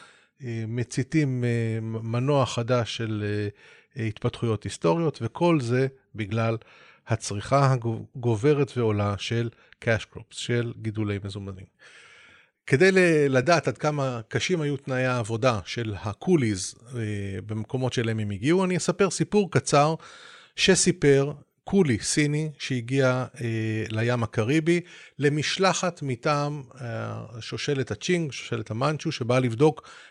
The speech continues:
את מצבם של הנתינים הסינים בגלות. הוא אמר כך: "כאשר נמות, לא יחזיר אותנו לקברות אבותינו בסין.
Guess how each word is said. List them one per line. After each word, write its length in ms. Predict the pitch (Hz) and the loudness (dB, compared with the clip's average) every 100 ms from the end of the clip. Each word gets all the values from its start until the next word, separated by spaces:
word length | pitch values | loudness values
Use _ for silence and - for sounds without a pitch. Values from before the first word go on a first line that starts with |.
| - 147 | 0 0
את 160 | - | 0
מצבם 800 | 131 113 - 123 113 127 127 131 | -4 -2 0 0 2 0 0 -2
של 300 | - 120 117 110 - - - | -4 -6 -6 -8 -18 -20 -4
הנתינים 520 | 127 127 - 113 120 | 0 0 0 -2 -2
הסינים 400 | 110 - 113 113 | -2 -2 -2 -2
בגלות. 420 | 107 104 104 104 - | -4 -2 -2 -4 0
הוא 140 | 160 | 0
אמר 220 | 147 151 135 | 2 0 0
כך: 320 | 120 95 - - - - - - - _ _ _ - | -2 -2 -8 -18 -20 -20 -20 -20 -20 _ _ _ -2
"כאשר 320 | 143 - 202 | 2 6 6
נמות, 420 | 202 175 196 214 - - _ _ | 6 6 6 4 -2 -12 _ _
לא 160 | 131 175 | 2 4
יחזיר 280 | 160 143 180 | 4 4 4
אותנו 320 | 165 165 160 | 4 0 0
לקברות 540 | 147 143 131 131 160 | 0 0 0 2 2
אבותינו 480 | 156 131 - 147 139 | 2 0 2 2 2
בסין. 400 | 127 - 139 113 | -2 -2 -2 -4